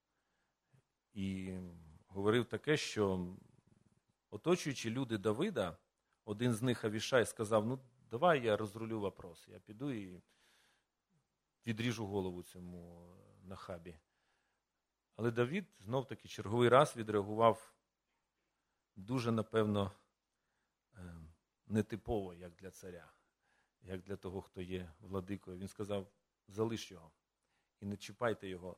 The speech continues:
Те, що він робить, це від Бога для мене». Давид настільки був в покорі серця свого, і в нього була ця готовність сприймати Божу волю, сприймати від Бога все.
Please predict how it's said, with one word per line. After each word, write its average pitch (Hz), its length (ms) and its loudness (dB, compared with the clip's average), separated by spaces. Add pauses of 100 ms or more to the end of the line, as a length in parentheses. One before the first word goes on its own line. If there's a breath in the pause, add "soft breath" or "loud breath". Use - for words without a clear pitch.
Те, 117 120 -4
що 120 180 -2
він 110 180 2
робить, 147 420 4 (480)
це 120 140 -6
від 110 220 -8
Бога 101 360 2
для 87 180 -10
мене». 80 300 -16 (920)
Давид 107 400 0
настільки 117 480 -4
був 107 180 0
в - 80 -8
покорі 117 560 4
серця 156 460 2
свого, 92 520 -8
і 95 120 -8
в 95 40 -4
нього 104 260 0
була 104 240 -4
ця - 180 -6
готовність 131 640 6
сприймати 120 760 4 (1160)
Божу 107 340 -6
волю, 92 320 -8
сприймати 110 560 -2
від 101 140 -10
Бога 98 280 -4
все. - 440 -18